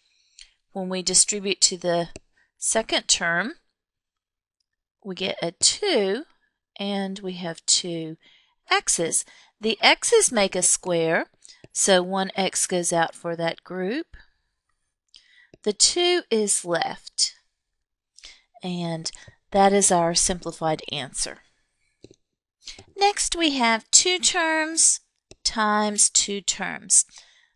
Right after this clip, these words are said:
Um, this will give us a foil problem. So we'll multiply our first terms.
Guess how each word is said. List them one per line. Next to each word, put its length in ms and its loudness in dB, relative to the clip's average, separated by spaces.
Um, 420 -6
this 260 0
will 120 -4
give 200 0
us 300 4
a 160 0
foil 480 -2
problem. 500 -4
So 380 4
we'll 160 -4
multiply 680 2
our 160 2
first 480 -2
terms. 720 -2